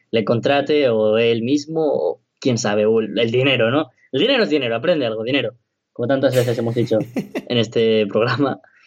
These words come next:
Speaker 1: Así que, yo qué sé, es que hemos visto cosas tan, tan soeces, ¿no? Desde la muerte del hijo de Jerry Lawler, el propio ataque al corazón de Jerry Lawler. Sobre la muerte, eh, se, se, se habla mucho.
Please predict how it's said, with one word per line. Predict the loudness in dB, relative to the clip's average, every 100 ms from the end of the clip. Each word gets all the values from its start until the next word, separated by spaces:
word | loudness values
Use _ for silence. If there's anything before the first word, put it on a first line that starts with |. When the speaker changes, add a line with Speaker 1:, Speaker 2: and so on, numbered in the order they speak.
| _
Speaker 1:
Así | -8 -4 -2
que, | 0 0 2 2 0
yo | -6 -8
qué |
sé, | -4
es | -4
que | 0 -2 -4 _ _
hemos | -2 2
visto | 2 0
cosas | -2 -4 -2
tan, | -2 -2
tan | -4 -4
soeces, | -2 -2 0 -2
¿no? | -2 -2
Desde | -2 -2 0 -2 -4 _ _ -4
la | -2
muerte | 2 0 2
del | 0 0
hijo | -2 0
de | 0
Jerry | 0 0
Lawler, | -2 -2 -2 0 0 0 0 0 -4 -12 _
el | -4 -2 -2 -2
propio | -2 0 0
ataque | 0 0
al | 0
corazón | -2 -4 -4
de | -2
Jerry | -2 -2
Lawler. | -2 0 0 2 0 0 -8 -10 -10 -10 _ -16 -16 -16
Sobre | -2 0 2
la | 2
muerte, | 4 2 2 2 2 0
eh, |
se, | 0 0 0
se, | 0 -4 -4
se | -4
habla | -2
mucho. | -2 -2